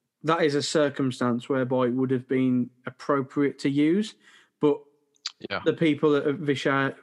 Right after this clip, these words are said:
Speaker 1: at V A R at Stockley Park have obviously gone, "Well, that's not something that we can deal with." However, they've got so many cameras in and around the stadium that they would be able to clearly identify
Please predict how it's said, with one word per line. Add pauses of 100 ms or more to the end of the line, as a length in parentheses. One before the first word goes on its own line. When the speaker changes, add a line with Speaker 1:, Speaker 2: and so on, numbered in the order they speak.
(140)
Speaker 1:
at
V
A
R
at
Stockley
Park
have
obviously
gone,
"Well,
that's
not
something
that
we
can
deal
with." (500)
However, (340)
they've
got
so
many
cameras
in
and
around
the
stadium
that
they
would
be
able
to
clearly
identify